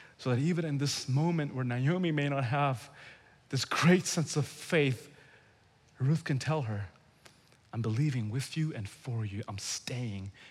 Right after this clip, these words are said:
in the story." Ruth's words here are pretty amazing because she is committing to follow the God of Naomi, the people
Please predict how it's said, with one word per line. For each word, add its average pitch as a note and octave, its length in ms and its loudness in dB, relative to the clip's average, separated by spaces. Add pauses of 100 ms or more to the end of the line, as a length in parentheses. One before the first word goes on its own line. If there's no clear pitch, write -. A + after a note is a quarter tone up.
(180)
in F#2 320 -8 (400)
the - 60 -12
story." - 680 -10 (2500)
Ruth's D3+ 300 0
words D3 320 4
here C#3 260 2
are C#3+ 60 0
pretty D3 220 0
amazing C#3 500 2
because C3+ 300 -2
she E3+ 180 -4
is C#3+ 140 -4
committing D3+ 800 0 (680)
to C#3 60 0
follow D#3 640 4
the C#3 80 0
God C#3+ 320 4
of D3+ 100 -2
Naomi, C3+ 460 0
the A#2+ 140 -2
people - 520 -6